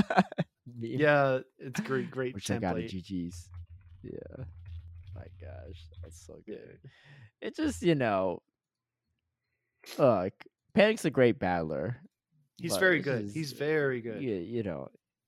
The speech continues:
Speaker 1: I, I get you, Panic, too. It doesn't feel good when someone does. Like I said, it literally happened to me this week, but, like, it is what it is, you know? The flex
Speaker 2: Bro,
Speaker 1: is the
Speaker 2: that's
Speaker 1: three oh, man. You don't need to talk more about it, right?
Speaker 2: Bro, that's the
Speaker 1: You
Speaker 2: thing,
Speaker 1: already
Speaker 2: too,
Speaker 1: flexed
Speaker 2: like,
Speaker 1: on
Speaker 2: the,
Speaker 1: him.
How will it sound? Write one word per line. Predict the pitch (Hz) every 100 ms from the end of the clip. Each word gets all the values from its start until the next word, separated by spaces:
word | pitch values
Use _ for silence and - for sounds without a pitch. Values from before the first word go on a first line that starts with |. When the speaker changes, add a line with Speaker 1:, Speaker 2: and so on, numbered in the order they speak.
| -
Speaker 1:
I, | 139 143
I | - 143 123
get | - 87 -
you, | 87
Panic, | - 92 87 87
too. | - 95
It | 95
doesn't | 123 113 -
feel | 87
good | - 82
when | 80
someone | - 82
does. | 85 -
Like | 131 160
I | 180
said, | 160 120
it | 131
literally | 147 143
happened | 127 123
to | 120
me | 107
this | 104 -
week, | 117 127 -
but, | 95
like, | 87 78 87 - _ _ _ _ _ - _ _ _ _ _ _ _
it | 123
is | 196 220
what | 170
it | 131 143 110
is, | 107
you | 110
know? | 110 127 135 - -
The | 175
flex | - 254 277
Speaker 2:
Bro, |
Speaker 1:
is | 262
the | 196
Speaker 2:
that's | 175
Speaker 1:
three | 175 160
oh, | 175 123
man. | 123 127 139
You | 165
don't | 151
need | 139 123
to | 107
talk | 123 110
more | 120 113
about | 101 104 98
it, | 69 64
right? | 104 101 110 -
Speaker 2:
Bro, | 202
that's | 233 240
the | 226
Speaker 1:
You |
Speaker 2:
thing, | 233
Speaker 1:
already | 220
Speaker 2:
too, | - 202
Speaker 1:
flexed |
Speaker 2:
like, | 156 -
Speaker 1:
on |
Speaker 2:
the, |
Speaker 1:
him. | 156